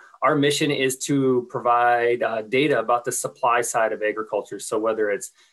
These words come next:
cattle inventory reports, grain reports, even some prices received by farmers and economic reports, our job is to collect that data from producers. The majority of our data is collected voluntarily.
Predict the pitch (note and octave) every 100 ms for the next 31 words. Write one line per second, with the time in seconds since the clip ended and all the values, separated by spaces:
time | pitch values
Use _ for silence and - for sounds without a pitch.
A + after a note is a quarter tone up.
0 | _ - F3 D#3+ D#3+ D3 D3 C#3+ D3 C#3
1 | C3+ - C#3 C3+ B2+ - A#2 C#3 C#3+ C#3
2 | C3+ - C3+ C3 C3 - - C#3 C#3 C#3
3 | - A2+ A2 A2 D3 C3 B2 A#2+ A#2+ C#3+
4 | C3+ A#2 A2 C3 C3 C3 A2+ A#2+ B2 C3+
5 | A#2+ F#3 B2 A2+ A2 G#2 - - - -
6 | C3+ D#3+ C#3+ C3+ C3+ C3 B2 - B2 G#2+
7 | G2+ F#2+ - C#3 C#3+ C#3 C#3 C3+ B2 B2
8 | G#2+ G2+ - - B2 A2+ G#2 G#2+ - F#2
9 | F#2 - - A2+ A2+ C3 C#3+ C#3 C3+ C3
10 | B2 C#3+ C3+ - - A#2+ A2+ A2 G2+ A#2
11 | A#2 G#2+ - A#2 A#2+ D3 F#3+ G#3+